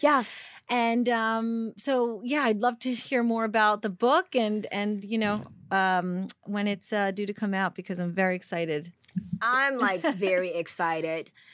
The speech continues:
Speaker 1: Uh, it's due to come out in spring. Of course, I've been saying this for, like, over a year now. You know, the enemy of good is better and the enemy of better is best. That's kind of where I am right now.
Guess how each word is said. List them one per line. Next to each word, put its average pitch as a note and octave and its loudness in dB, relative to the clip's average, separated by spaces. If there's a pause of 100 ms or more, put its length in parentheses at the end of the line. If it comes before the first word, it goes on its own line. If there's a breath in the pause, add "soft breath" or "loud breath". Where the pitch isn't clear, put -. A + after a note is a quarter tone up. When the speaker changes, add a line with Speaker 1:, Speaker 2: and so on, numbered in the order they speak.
(200 loud breath)
Speaker 1:
Uh, F3 -2
it's G#3+ 0
due E4+ 2
to F4+ 0
come C4 0
out F#3+ 2
in F3+ -4
spring. E3+ -4
Of F#3 -4
course, F#3 2
I've F3 2
been F3 -4
saying F3 0
this E3 0
for, F3 -2
like, D#3+ -2 (340)
over F#3 2
a E3 2
year F#3 2
now. D#3 0 (260 loud breath)
You G3+ 2
know, F#3+ 4
the E3+ 2
enemy F3+ 2
of D#3+ 0 (440 soft breath)
good G3 2
is E3+ 0
better D#3+ 2
and D#3 -8
the D#3+ -4
enemy D#3+ -6
of D#3 -6
better E3 2
is E3+ -2
best. F3 0
That's D#3 -6
kind E3 -2
of D#3+ -6
where D#3+ 2
I D#3+ 2
am F#3+ 2
right D#3+ -2
now. D3+ 0